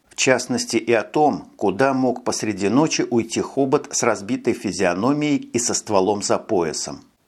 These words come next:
Да, смотреть на черешни было чертовски неприятно. Но взгляд Майкова все время возвращался к ним, будто намагниченный. И думалось ему почему-то не об исчезнувшем хоботе,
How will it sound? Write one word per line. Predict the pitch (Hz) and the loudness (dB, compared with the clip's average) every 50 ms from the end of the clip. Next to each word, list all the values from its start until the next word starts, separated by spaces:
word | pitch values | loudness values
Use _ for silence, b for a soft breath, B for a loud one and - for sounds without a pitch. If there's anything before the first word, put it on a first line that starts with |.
| _ _ _ _ _ _ | _ _ _ _ _ _
Да, | - 104 98 123 131 135 135 131 123 107 92 90 | -10 2 4 4 6 6 4 2 0 -2 -6 -8
смотреть | - - - - 101 95 95 - 101 127 165 165 - | -6 -8 -6 0 0 0 0 0 2 2 2 2 0
на | 175 180 | -4 -4
черешни | 170 - 190 170 156 160 151 - - 160 139 | 0 2 4 4 4 4 0 0 -2 -2 0
было | 117 135 139 - - | 2 4 4 4 2
чертовски | 131 - 139 - - - 123 120 120 - - 127 | 2 2 0 0 2 2 2 2 2 0 -2 0
неприятно. | 117 120 107 - 104 107 107 101 87 80 - - - - - - _ _ _ _ _ _ _ _ - | 0 0 0 0 0 2 2 2 2 2 0 -4 -12 -14 -14 -14 _ _ _ _ _ _ _ _ 0
Но | 104 101 101 | 0 2 2
взгляд | 92 110 110 123 131 127 - | 2 2 2 2 2 2 0
Майкова | 127 123 120 120 - 135 135 131 127 | -2 -2 -2 -2 0 2 2 4 2
все | 127 - - 120 | 2 2 2 2
время | 113 117 120 120 127 120 | 4 4 4 4 2 0
возвращался | 110 117 104 107 113 110 104 - - 131 131 120 - - 156 | 0 -2 0 0 0 0 0 -2 0 0 0 0 0 -4 -6
к | - - | -4 -2
ним, | - 123 120 113 - - - | -2 0 0 -2 -4 -6 -8
будто | 120 107 117 120 123 - 117 113 | 0 0 2 0 2 0 0 0
намагниченный. | 120 117 117 117 107 113 113 113 98 - - - 85 82 - - - - b b b b b b b b b | 2 2 0 0 0 -2 -4 -4 -4 -4 -6 -6 -6 -6 -8 -10 -12 -16 b b b b b b b b b
И | 107 107 | -2 4
думалось | 104 139 156 165 156 156 - - - | 4 4 4 6 4 2 2 0 0
ему | 143 139 147 147 | 2 2 2 2
почему-то | 143 - 127 - - 143 135 143 143 139 143 139 135 131 - - | 0 0 -2 -2 0 2 4 4 4 4 4 2 2 2 0 -2
не | 131 131 131 | -2 0 0
об | 127 120 113 131 | 0 0 0 0
исчезнувшем | 123 - - - 175 180 160 131 120 117 117 - - 120 110 | -2 0 0 4 4 4 4 4 0 -2 -2 -2 -4 -4 -4
хоботе, | - - - 110 95 82 90 - - - 69 - | -4 2 2 2 2 2 -2 -6 -6 -10 -12 -14